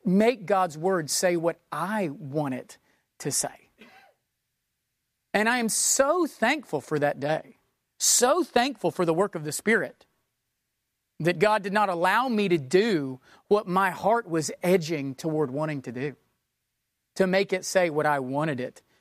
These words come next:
to say. Well, how do I know if I'm twisting the text? How do I know if what I'm saying is,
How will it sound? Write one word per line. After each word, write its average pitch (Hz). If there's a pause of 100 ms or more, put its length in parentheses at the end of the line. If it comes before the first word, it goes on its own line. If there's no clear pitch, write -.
(220)
to 151
say. 139 (4000)
Well, 151
how 185
do 214
I 196
know 202
if 208
I'm 147
twisting 135
the 127
text? 127
How 170
do 196
I 185
know 190
if -
what 180
I'm 160
saying 160
is, 127